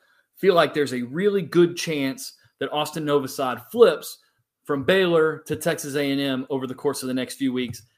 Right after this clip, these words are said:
That would be a huge get for A and M. Another position that has to be a focus of this twenty twenty-three class is the offensive line. T J Shanahan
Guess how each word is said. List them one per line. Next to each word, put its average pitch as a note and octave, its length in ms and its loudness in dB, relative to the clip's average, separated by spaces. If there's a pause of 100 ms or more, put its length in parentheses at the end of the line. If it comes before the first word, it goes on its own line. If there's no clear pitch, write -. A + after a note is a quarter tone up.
(200)
That D#3+ 140 4
would D3+ 120 2
be C#3+ 140 0
a C#3 60 4
huge G#3 440 -2
get B2 360 -4 (300)
for D#3+ 200 0
A C3+ 140 2
and A#2 80 -6
M. G2 140 -14 (1700)
Another G3 320 6
position E3+ 460 0
that B2 100 -2
has F3 220 0
to E3+ 100 -6
be D#3+ 80 0
a D3+ 60 2
focus C#3+ 560 -2 (420)
of D3 380 2 (180)
this D3 260 -2
twenty D3+ 300 -4
twenty-three C#3 560 -2
class A#2 420 -4 (140)
is C3+ 140 -6
the C#3 80 0
offensive B2+ 440 -4
line. A2+ 420 -6 (880)
T F3+ 140 0
J F#3+ 180 4
Shanahan D#3 840 -2